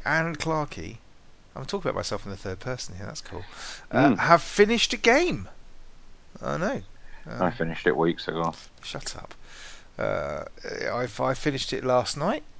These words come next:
Speaker 1: um, and we are not gonna talk any spoilers in this section. We're gonna leave the God of War stuff right till the very end, and then we'll, we're gonna spend a good half hour chatting about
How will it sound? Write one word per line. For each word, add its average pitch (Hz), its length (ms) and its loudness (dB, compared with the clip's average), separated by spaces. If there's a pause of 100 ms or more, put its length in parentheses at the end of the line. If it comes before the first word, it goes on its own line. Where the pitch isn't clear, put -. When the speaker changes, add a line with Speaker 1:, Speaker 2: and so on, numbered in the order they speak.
(300)
Speaker 1:
um, 123 480 0
and 113 340 0
we 123 160 0
are 117 240 6
not 143 220 0
gonna 147 120 -2
talk - 280 -6
any 160 260 0
spoilers 131 400 2
in 120 80 -6
this 113 140 -2
section. 113 440 -2
We're 117 80 -4
gonna 120 200 -2
leave 135 200 0
the 127 80 -4
God 117 240 6
of 110 60 2
War 104 180 0
stuff 101 240 -4
right 160 420 6
till 143 180 2
the 127 40 4
very 117 320 4
end, 95 300 -2 (540)
and 104 200 -2
then 107 140 -2
we'll, 104 160 -2
we're 104 200 -4
gonna 104 220 -6
spend 101 320 -4
a 101 40 -4
good 104 160 -4
half 98 260 -2
hour 98 220 0
chatting 98 320 -4
about 98 320 -2